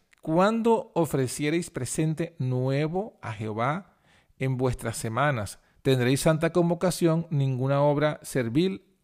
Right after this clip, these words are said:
haréis". Ajá.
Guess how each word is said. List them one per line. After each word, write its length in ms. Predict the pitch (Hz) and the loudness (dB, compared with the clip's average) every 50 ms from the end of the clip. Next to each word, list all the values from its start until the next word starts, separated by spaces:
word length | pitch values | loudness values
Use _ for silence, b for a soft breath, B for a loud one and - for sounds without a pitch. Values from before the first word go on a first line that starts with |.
| - - | -18 -12
haréis". 720 | - 107 98 95 98 92 80 73 98 101 - - - - _ _ _ _ _ _ _ b b b b b b b b b b b b b b _ _ | -10 -8 -6 -6 -6 -8 -8 -12 -14 -16 -18 -20 -20 -20 _ _ _ _ _ _ _ b b b b b b b b b b b b b b _ _
Ajá. 600 | - 127 131 123 107 135 123 95 82 - - _ | -2 0 0 2 2 2 0 0 0 -4 -10 _